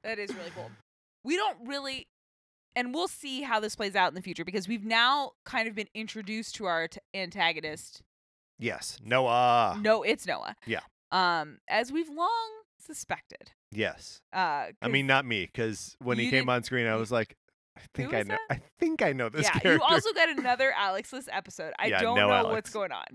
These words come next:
Speaker 2: And Alex was barely in the first episode that we watched tonight
Speaker 1: Yeah, there's not a
Speaker 2: of,
Speaker 1: lot.
Speaker 2: of O G
Speaker 1: Yeah,
Speaker 2: Roswell.
Speaker 1: I think Alex is avoiding you.
Speaker 2: Yeah.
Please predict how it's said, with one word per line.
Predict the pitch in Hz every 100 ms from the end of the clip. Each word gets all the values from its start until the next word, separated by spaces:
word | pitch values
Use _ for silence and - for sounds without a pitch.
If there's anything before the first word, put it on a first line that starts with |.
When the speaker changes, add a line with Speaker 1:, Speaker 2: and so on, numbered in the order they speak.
| -
Speaker 2:
And | 139
Alex | 156 170 -
was | 160 117
barely | 147 156 165 151
in |
the | 151
first | 165 165 127
episode | 95 - 104 101 98 _
that | 113
we | 110
watched | 104 98 -
tonight | 107 101 101 - _ _ _ _ _ _ _ _ _ -
Speaker 1:
Yeah, | 208 208
there's | 190 208
not | 233
a |
Speaker 2:
of, | 160
Speaker 1:
lot. | 117
Speaker 2:
of | 101
O | 123 120
G | 123 117
Speaker 1:
Yeah, | 104 233
Speaker 2:
Roswell. | 104 101
Speaker 1:
I |
think | 240
Alex | 202 214 226 -
is | 214 202
avoiding | - 190 190 185 180
you. | 98 226 _
Speaker 2:
Yeah. | 135 113